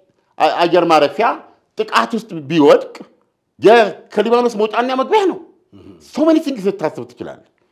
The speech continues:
Speaker 1: ግን አሁን ትልቁ ጥያቄ እውነት ነው ወይ ነው
Speaker 2: አዎ።
Speaker 1: ቴሌግራፍ ያወጣው። ቢያንስ አሁን ሊባኖስ በይፋ ያለችው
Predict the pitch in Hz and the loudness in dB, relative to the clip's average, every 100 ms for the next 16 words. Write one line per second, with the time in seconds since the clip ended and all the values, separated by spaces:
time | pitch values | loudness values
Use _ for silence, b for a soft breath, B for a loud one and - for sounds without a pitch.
0 | _ _ _ _ _ 175 208 247 214 165 | _ _ _ _ _ -4 -4 -6 -6 -6
1 | 151 143 147 147 196 160 156 151 110 101 | -6 -4 -4 -4 -6 -2 -2 -2 -10 -6
2 | 202 - - _ _ - 147 143 127 120 | -6 -6 -16 _ _ -10 -2 0 0 -4
3 | 107 90 - _ _ _ _ _ _ _ | -6 -14 -16 _ _ _ _ _ _ _
4 | _ _ 151 196 - 175 151 139 139 135 | _ _ -2 -2 -6 -6 -4 -6 -6 -6
5 | 117 127 123 127 131 | -6 -6 -6 -10 -12